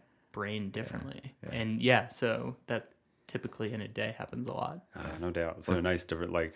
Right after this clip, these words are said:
Speaker 3: bunch of different tasks, doing different things.
Speaker 2: Yeah.
Speaker 3: I, I just think most people going up and down Weatherford at, by eight thirty in the morning, whatever, just be like,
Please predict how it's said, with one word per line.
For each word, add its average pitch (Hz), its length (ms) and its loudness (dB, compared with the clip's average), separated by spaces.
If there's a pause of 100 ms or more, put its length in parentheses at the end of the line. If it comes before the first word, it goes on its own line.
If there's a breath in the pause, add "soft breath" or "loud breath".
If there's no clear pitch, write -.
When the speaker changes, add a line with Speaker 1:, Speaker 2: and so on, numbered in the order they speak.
Speaker 3:
bunch 90 340 0
of - 40 -8
different 80 240 -4
tasks, 82 400 -2
doing 87 140 -2
different 87 260 -6
things. 87 260 -4 (260)
Speaker 2:
Yeah. 120 80 -2 (100)
Speaker 3:
I, 139 60 4
I 135 60 4
just 170 240 -2
think 104 120 2
most 92 200 -2
people 95 260 -2
going 87 260 2
up 85 140 -2
and 87 100 -2
down 82 180 2
Weatherford 92 600 0 (260)
at, 101 160 -2 (180)
by 85 340 6 (100)
eight 90 240 0
thirty 87 180 2
in 85 60 0
the 82 60 -2
morning, 85 260 2
whatever, 85 260 0
just 87 160 -8
be 87 80 -4
like, - 240 -6